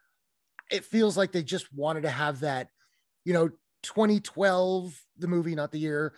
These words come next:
the, like, the trope of the crackpot person who's got the pirate radio station, who's telling the truth, but they're actually right, and they're actually onto something,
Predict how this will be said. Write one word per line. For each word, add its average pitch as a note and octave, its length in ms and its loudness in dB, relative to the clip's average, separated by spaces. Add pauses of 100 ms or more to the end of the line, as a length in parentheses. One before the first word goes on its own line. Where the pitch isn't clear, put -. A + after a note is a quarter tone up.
(340)
the, G#3 160 0
like, G#3 220 0
the G3+ 60 -4
trope G#3 440 2
of F#3 120 -4
the F3 100 -6 (120)
crackpot E3+ 880 -2
person E3 340 -2
who's D#3+ 120 -4
got E3 180 -2
the D3 60 -12
pirate E3+ 340 0
radio D#3 360 0
station, D3+ 360 -6
who's C#3+ 140 -8 (380)
telling D4+ 360 4
the C4+ 100 4
truth, A#3+ 340 2
but A3 120 0
they're G#3+ 120 4
actually F#3 440 0
right, E3 360 0
and D3+ 100 -4
they're D3 80 -2
actually D#3 300 -4
onto D3+ 180 -6
something, D3+ 240 -8